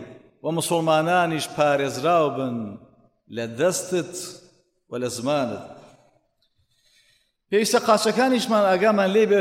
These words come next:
لە چیە بەکاری دەهێنین و هەنگاو بەرەو چی هەڵەنین. چونکە: «تەشهەد عەلەیهیم ئەرجولهم بما کانوا یەکسیبون.» لە قیامەتە ئا-، ئەو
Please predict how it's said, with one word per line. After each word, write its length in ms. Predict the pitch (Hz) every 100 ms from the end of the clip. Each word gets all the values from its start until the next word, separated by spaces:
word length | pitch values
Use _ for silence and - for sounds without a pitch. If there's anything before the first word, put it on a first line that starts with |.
| 185
لە 80 | 175 -
چیە 280 | 208 208 190 170
بەکاری 400 | 170 202 202 180
دەهێنین 480 | 180 180 180 196 196
و 60 |
هەنگاو 420 | 175 175 196 190 180
بەرەو 180 | 175 -
چی 100 | 202 170
هەڵەنین. 500 | 156 139 123 113 98 82 - - - _ _ _
چونکە: 200 | 143 165 160
«تەشهەد 360 | 202 - 185 175 165
عەلەیهیم 420 | 165 190 185 180 175
ئەرجولهم 580 | 165 147 202 202 190 180
بما 280 | 180 170
کانوا 320 | 160 190 180 165
یەکسیبون.» 680 | 151 - 156 175 190 143 104 - - - _ _ _
لە 140 | 123 139 160
قیامەتە 520 | 156 170 196 190 180 175
ئا-، 140 | 170
ئەو 100 | 196